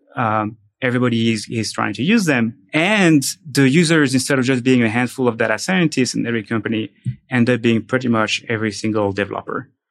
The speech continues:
Uh, and they are less interested about the building of the model themselves, uh, than they are about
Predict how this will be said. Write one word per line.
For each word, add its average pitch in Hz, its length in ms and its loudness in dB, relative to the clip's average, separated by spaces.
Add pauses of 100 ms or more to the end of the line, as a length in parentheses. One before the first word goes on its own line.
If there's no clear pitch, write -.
(420)
Uh, 104 180 0
and 117 140 2
they 123 80 4
are 117 80 4
less 147 220 0
interested 131 520 0
about 110 360 -2 (180)
the 107 400 2 (160)
building 117 300 0
of 104 80 -6
the 104 60 -2
model 135 220 2
themselves, 127 600 0 (440)
uh, 113 80 0
than 110 160 2
they 110 140 4
are 113 160 2
about 101 360 0